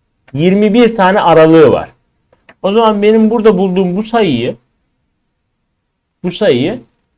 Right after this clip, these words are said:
yirmi bire bölmem lazım. <clears throat> Ki iki tane tabelanın arasındaki mesafe ortaya çıksın. Bölelim.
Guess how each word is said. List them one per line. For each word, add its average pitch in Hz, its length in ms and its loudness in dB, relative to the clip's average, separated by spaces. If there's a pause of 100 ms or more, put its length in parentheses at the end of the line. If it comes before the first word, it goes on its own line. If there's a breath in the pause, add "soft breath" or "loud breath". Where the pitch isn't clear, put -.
yirmi 214 380 2
bire 196 240 2
bölmem 98 420 -2
lazım. 62 220 -18 (1300)
<clears throat> 147 140 -4 (200)
Ki 247 220 -2 (760 soft breath)
iki 208 220 -2
tane 175 320 2
tabelanın 190 500 2
arasındaki 185 840 0 (120)
mesafe 160 480 0
ortaya 156 420 2
çıksın. - 380 -16 (1900)
Bölelim. 190 560 2